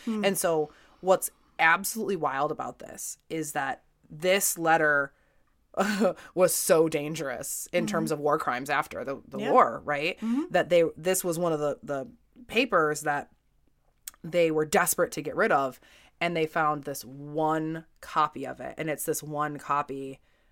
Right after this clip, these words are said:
Speaker 2: um, that, you know, nails them and, and nails it specifically to Hitler, 'cause there was also sort of an, an attempt to make it seem as though Hitler didn't personally authorize it, and therefore it was just these kind of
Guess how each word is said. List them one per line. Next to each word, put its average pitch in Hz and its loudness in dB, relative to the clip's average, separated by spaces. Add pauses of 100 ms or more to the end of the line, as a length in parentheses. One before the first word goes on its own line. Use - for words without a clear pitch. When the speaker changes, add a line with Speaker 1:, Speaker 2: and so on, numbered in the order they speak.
(220)
Speaker 2:
um, 135 -6 (280)
that, 139 -4 (160)
you 151 -10
know, 139 -10
nails 143 -8
them 87 -10 (100)
and, 175 -2
and 190 4
nails 185 4
it 160 2 (160)
specifically 175 0
to - -10
Hitler, 139 -6
'cause 165 -2 (460)
there 196 8
was 190 4
also 196 6
sort 160 -2
of 143 0
an, 147 -4
an 147 -8
attempt 147 -6
to 160 -4
make 147 -4
it 135 -6
seem 147 -6
as 135 -8
though 131 -6 (1500)
Hitler 147 -4
didn't 143 -6 (180)
personally 139 -2
authorize 135 -4
it, 139 -12
and 143 -10
therefore 127 -6
it - -10
was 139 -8
just - -10
these 135 -8
kind - -16
of - -18